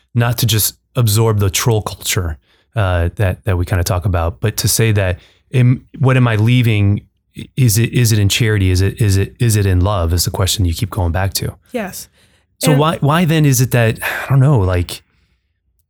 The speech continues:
Speaker 1: why do we fall so quickly into that? Why, why are people,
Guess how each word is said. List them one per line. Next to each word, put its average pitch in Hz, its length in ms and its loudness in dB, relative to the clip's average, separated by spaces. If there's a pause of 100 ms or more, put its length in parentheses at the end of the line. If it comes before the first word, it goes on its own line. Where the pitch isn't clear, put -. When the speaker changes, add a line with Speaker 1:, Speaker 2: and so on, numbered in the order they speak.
(720)
Speaker 1:
why 123 200 0
do 180 80 2
we 180 80 4
fall 147 280 2
so 139 140 -2
quickly 127 340 0
into 127 220 2
that? 85 340 -2
Why, 113 280 0
why 117 480 -2
are 139 100 4
people, 123 840 0